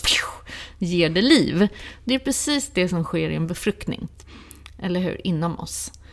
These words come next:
Så att det är samma princip i allting i naturen. I varenda blomma, varenda träd och människa och djur. Så, och det är också så där att den här penetrerande energin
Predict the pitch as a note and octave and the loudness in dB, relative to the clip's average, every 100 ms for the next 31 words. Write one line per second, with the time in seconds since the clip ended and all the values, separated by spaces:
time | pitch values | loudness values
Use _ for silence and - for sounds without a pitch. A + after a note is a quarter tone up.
0 | - - - F#3 - F#3+ - - C4 A3+ | -20 -16 -10 -6 -4 -4 -2 2 4 4
1 | A#3+ C4 C4+ - C4+ A#3+ A3+ - - - | 4 4 0 -4 2 4 4 0 -2 0
2 | F4+ - - G3 - D#3+ D3+ - D3+ D3 | -2 -2 -4 -2 0 0 -2 -6 -6 -2
3 | F#3+ G3+ F#3 - F#3 D#3 F#3 C4 F#4 - | 0 0 -2 -2 -2 0 0 0 -4 -12
4 | - - - - F#3+ F3+ - - A3 G3+ | -20 -18 -20 -10 -6 -4 -4 -2 0 0
5 | G3+ G#3 G#3 G3+ F#3+ G#3 E3+ D#3+ E3+ F3 | 0 -2 -2 -4 -4 -4 -4 -4 -4 -6
6 | F3 - F#3 C#3+ D3 D3 - - - D#3 | -8 -8 -6 -6 -6 -10 -10 -8 -8 -8
7 | D3+ - D#4+ - - F3+ - E3+ - - | -10 -8 -8 -6 -2 -2 -4 -10 -12 -18
8 | - - - - - - - F3 - - | -18 -20 -18 -18 -16 -12 -8 -8 -8 -12
9 | - F#3 - - - - - - - G#3+ | -12 -14 -14 -18 -20 -20 -18 -10 -4 0
10 | G3+ G#3 G3+ - - A3+ A3 C#4+ D4 - | 4 4 2 0 -6 -2 2 2 2 -2
11 | C#4+ - G#3 G3 F#3+ - - - - - | -2 0 2 2 0 -8 -16 -18 -20 -16
12 | - F#3 G3+ G#3 G#3+ - A3+ G#3+ G#3+ - | -12 -2 2 4 2 0 2 4 2 0
13 | A#3 B3 A#3 A#3 A3 G3+ - G3 F#3+ - | 2 4 4 4 2 0 0 0 -2 -2
14 | F#3 E3+ E3+ F3 | -2 0 0 -2